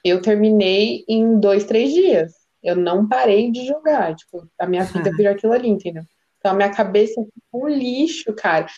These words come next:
Speaker 1: Toda vez que a menina morria, eu ficava, "Ai, caralho, por que essa porra?" Nossa, eu ficava
Speaker 2: <laughs>
Speaker 1: puta, velho. Eu não acredito, eu sou uma amiga ruim, eu matei a menina.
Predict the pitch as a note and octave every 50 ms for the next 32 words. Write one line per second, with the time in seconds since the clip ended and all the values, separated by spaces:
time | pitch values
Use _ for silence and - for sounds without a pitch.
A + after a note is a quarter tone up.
0 | _ _ _ - C4 D4 D4 E4 D#4+ E4 - D#4+ C#4 C4+ C4+ C4 C#4 C#4 C4+ C4+
1 | C#4 C4 A#3 B3+ B3+ B3+ - - - C#4 C4+ D#4 D#4 E4 E4+ E4+ F4+ F4 - -
2 | F4+ F#4 F#4 F#4 E4 C#4+ D4 F4 F#4 G4+ F#4+ F#4+ - F4+ F4+ F4 - E4 F#4 F#4
3 | F#4+ F#4 - G#4 G4+ - _ _ - F#4 F#4 F#4 F4+ F#4 - _ _ _ _ _
4 | _ _ - A#3+ C#4 E4 E4 - A#3+ - - - B3 A3 - - A#3 A3 D4+ D4
5 | D4 - - G#3+ F#3+ F#3+ D#3+ E3+ F3+ - _ F#4 F4+ E4+ E4+ - F#4 F4+ E4 C#4
6 | C4+ D4+ F4 E4 D#4 D4 C#4 D4+ D4 C#4+ C#4+ C#4+ C4+ C#4+ C#4 C4+ D#4+ E4 C#4+ B3+
7 | C4 C#4 D4+ F4+ F4+ - E4+ D#4 D4+ C#4+ D4+ E4 F#4 F4+ - - F4+ F#4 G4+ G4+
8 | G4+ G4+ G4+ G4 F4+ F4+ F4 F#4+ F#4+ E4+